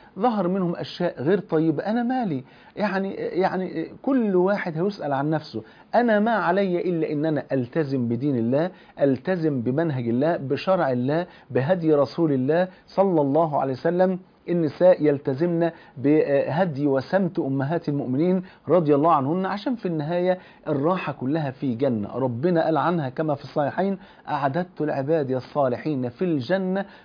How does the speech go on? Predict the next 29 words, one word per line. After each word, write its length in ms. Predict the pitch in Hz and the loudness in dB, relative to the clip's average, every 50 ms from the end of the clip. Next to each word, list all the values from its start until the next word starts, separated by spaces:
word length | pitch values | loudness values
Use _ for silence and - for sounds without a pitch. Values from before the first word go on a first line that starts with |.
| _ - | _ -4
ما 280 | 131 165 196 190 175 | -2 0 2 2 2
لا 100 | 165 160 | 2 0
عين 400 | 143 139 151 160 156 139 131 131 | 0 0 0 -2 -2 -2 -2 0
رأت 360 | 139 147 - 131 127 - - | 0 0 0 -2 -4 -6 -6
ولا 380 | 127 131 139 147 143 135 131 131 - - | -2 0 2 2 4 2 2 0 0 0
أذن 320 | 180 190 165 151 147 143 | 0 0 2 0 0 -2
سمعت 440 | 131 - - 165 160 151 147 151 156 156 - - - _ | -4 -4 -4 -2 -2 0 0 -2 -2 -4 -8 -18 -16 _
ولا 260 | - 160 185 185 175 151 | 4 4 6 6 6 4
خطر 280 | - - 160 - 143 135 | 4 0 -4 -2 0 0
على 220 | 123 123 120 120 | 0 2 0 -2
قلب 260 | 113 - 143 131 113 110 | -2 -2 -2 -2 -2 -2
بشر". 300 | 101 107 95 - 90 80 - - - - - - | -4 -4 -4 -6 -10 -14 -16 -20 -20 -18 -8 -4
إنما 200 | 170 208 226 240 | -2 0 0 0
لما 240 | 220 202 175 160 | 0 -2 -2 -4
تسمع 320 | 156 - 190 - - 139 135 | -4 -6 -12 -10 -4 -2 -2
واحدة 320 | 143 156 - - 135 123 | 0 -2 -2 -4 -8 -10
تقول: 320 | 120 - 143 165 170 165 160 - - - _ | -8 -4 2 2 2 2 2 -2 -12 -10 _
"والله 360 | 127 127 127 143 180 190 185 | 2 2 4 4 4 2 2
أنا 240 | - - 190 202 190 | 2 0 0 0 0
انتكست 480 | 165 156 - 143 - 202 202 202 - 151 | -2 -4 -6 -6 -6 -6 -8 -6 -6 -8
بسبب، 380 | - - - 175 175 175 170 - - - - - - | -8 -4 -4 0 0 0 0 -2 -8 -18 -20 -8 0
آه، 340 | 143 139 139 - - 135 135 | 2 2 2 2 0 -2 -4
الشيخ 440 | 131 - - 131 - - 196 170 - | -4 -4 -6 -8 -6 -6 -6 -6 -6
فلان، 380 | - 127 120 117 113 101 92 82 - _ _ _ _ _ - | -2 0 2 2 2 0 0 -6 -10 _ _ _ _ _ 2
أو 120 | 139 151 | 4 4
انتكست 440 | 151 143 123 143 143 190 185 - - 151 | 4 2 -2 -4 -4 -6 -6 -6 -8 -10
بسبب 320 | - - 185 175 165 160 | -4 -2 -2 0 0 0
الداعية 380 | 147 127 120 143 135 143 170 170 | -2 0 2 2 2 4 2 2
الفلاني، 540 | 139 - - 139 139 139 123 110 104 95 | 0 0 -2 0 2 2 2 0 -2 -6